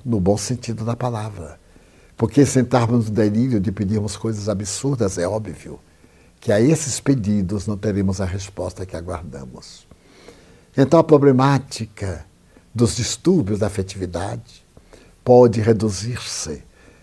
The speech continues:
a uma mudança de comportamento emocional, ao hábito da boa leitura, ao hábito dos bons pensamentos,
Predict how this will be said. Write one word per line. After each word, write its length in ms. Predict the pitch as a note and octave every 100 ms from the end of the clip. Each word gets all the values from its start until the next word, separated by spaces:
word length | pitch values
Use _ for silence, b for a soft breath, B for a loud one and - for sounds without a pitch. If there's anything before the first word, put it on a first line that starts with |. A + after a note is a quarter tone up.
| b
a 120 | B2
uma 180 | E3 F#3+
mudança 560 | F3+ D#3 C3 B2 A2+ A#2
de 100 | G#2+
comportamento 680 | A2 G2+ G2+ G2+ G2 G2 A2
emocional, 800 | G2+ G#2+ - B2 A2 G2 F2 D2+ _ _ _ b b b b
ao 200 | D3 C3+
hábito 500 | C#3 C3 A2+ A#2 A#2
da 140 | G#2+
boa 200 | G2 G2+
leitura, 640 | F#2+ G2+ - F#2 G2+ D#2 - _ _ _ b b b
ao 160 | G#2 G2+
hábito 480 | A2+ A#2 G2+ G2+
dos 240 | G2 G#2+ -
bons 380 | G2 B2 B2 -
pensamentos, 1080 | A#2+ - B2+ A#2 A2 F#2+ - - - -